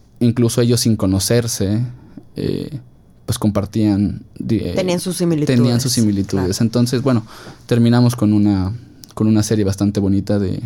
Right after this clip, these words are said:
Speaker 1: de, de, de fotografías, eh, retratos, ¿no? Fue, fue una combinación también de los estilos fotográficos de,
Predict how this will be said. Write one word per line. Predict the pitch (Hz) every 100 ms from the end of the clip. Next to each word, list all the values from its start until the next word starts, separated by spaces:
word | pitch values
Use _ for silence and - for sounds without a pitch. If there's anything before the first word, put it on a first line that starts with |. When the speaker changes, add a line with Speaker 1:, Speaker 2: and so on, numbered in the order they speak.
| 120
Speaker 1:
de, | - 104
de, | 110
de | 101 - 101
fotografías, | 92 98 90 92 113 104 107 - - - - - -
eh, | 101 98 92 92 110 -
retratos, | - 107 104 110 113 107 104 107
¿no? | 101 110
Fue, | 123 117
fue | - 139
una | 156
combinación | 131 110 101 113 113
también | 110 104 107 110 110 - - -
de | 107 104 98 98 92 90 - - -
los | 107 98
estilos | 95 - 113 110 117
fotográficos | 92 90 95 95 - 92 92 92 95
de, | 95 90 87